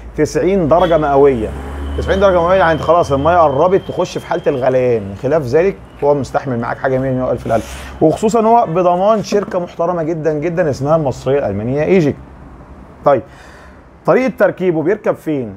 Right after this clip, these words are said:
في اي مكان وخلاص ولا فين؟ لا، بيركب في بدايه الخط، انا عندي ده هنا جوه اهو المطبخ والدنيا بتاعتي كلها، احنا الحمد لله شغالين جوه كله معانا زي ما انتم شايفين اهوت. آه، بيركب في اول الباب من بره هنا.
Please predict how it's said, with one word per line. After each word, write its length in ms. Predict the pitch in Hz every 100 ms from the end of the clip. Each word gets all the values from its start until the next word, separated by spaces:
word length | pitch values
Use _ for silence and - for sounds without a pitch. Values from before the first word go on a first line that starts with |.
| 101 - - -
في 140 | - 160
اي 200 | 220 196
مكان 300 | 165 196 208
وخلاص 520 | 180 156 160 214 156
ولا 140 | 147
فين؟ 280 | 135 160 147
لا، 160 | 143 - -
بيركب 420 | 135 220 226 240
في 240 | 196 -
بدايه 480 | 147 117 151 214 240 208
الخط، 380 | 165 175 160 - - -
انا 100 | 147
عندي 240 | 160 196 165
ده 180 | 190 180
هنا 120 | 190
جوه 260 | 165 185 170
اهو 160 | 165
المطبخ 540 | 190 156 180 175 185 151
والدنيا 380 | 131 123 190
بتاعتي 280 | 165 185 180
كلها، 200 | 160 160
احنا 120 | 185
الحمد 180 | 160 170
لله 120 | 170
شغالين 400 | 175 143 143 170
جوه 680 | 135 170 175 156 135 127 123
كله 280 | 120 165 165
معانا 200 | 139 156
زي 100 | 147
ما 60 | 160
انتم 100 | 147
شايفين 280 | 127 156
اهوت. 220 | 147 175 240 - - - - - -
آه، 340 | 131 127 127 123
بيركب 320 | 139 185 143 233
في 180 | -
اول 540 | 202 220 254 240 247 233
الباب 340 | 165 151 220
من 180 | 196 165
بره 220 | 190 185
هنا. 220 | 151 117